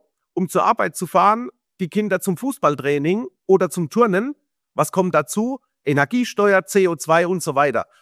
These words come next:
Kurzum und salopp direkt gesagt, ist doch ein Scheißsystem.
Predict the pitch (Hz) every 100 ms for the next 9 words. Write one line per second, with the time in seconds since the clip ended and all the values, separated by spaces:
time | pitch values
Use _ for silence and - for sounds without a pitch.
0 | _ - 202 - - 254 247 214 - -
1 | - 185 190 220 - 180 196 - 190 190
2 | 190 - - 214 202 185 196 202 - 202
3 | - 175 110